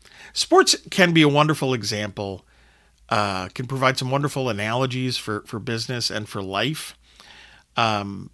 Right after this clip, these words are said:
you know, there's ob-, obviously the, the idea of talent, the idea of working hard to, to, to, to become better at what you're doing. Um, eh, you know, sometimes it doesn't work,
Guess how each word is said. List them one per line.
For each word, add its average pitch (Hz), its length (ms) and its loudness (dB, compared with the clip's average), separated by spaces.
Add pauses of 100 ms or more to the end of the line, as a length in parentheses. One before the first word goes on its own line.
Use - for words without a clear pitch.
you 143 80 0
know, 117 120 0
there's 117 320 -4 (100)
ob-, - 580 -4
obviously 135 540 4
the, 104 260 -6 (560)
the 139 100 2
idea 131 280 4
of 110 120 -2
talent, 160 460 4
the 123 140 0
idea 120 260 0
of 110 100 -6
working 127 380 -2
hard 147 680 6
to, 113 160 -4
to, 104 280 -4 (460)
to, 123 300 -4
to - 140 -10
become 117 340 -4
better 139 380 2
at 113 140 -2
what 127 240 -4
you're 120 80 -6
doing. 117 680 -2 (560)
Um, 113 680 2 (880)
eh, - 340 -6
you 196 140 -2
know, 156 80 2
sometimes 214 460 4
it 151 140 0
doesn't 175 400 2
work, 196 540 0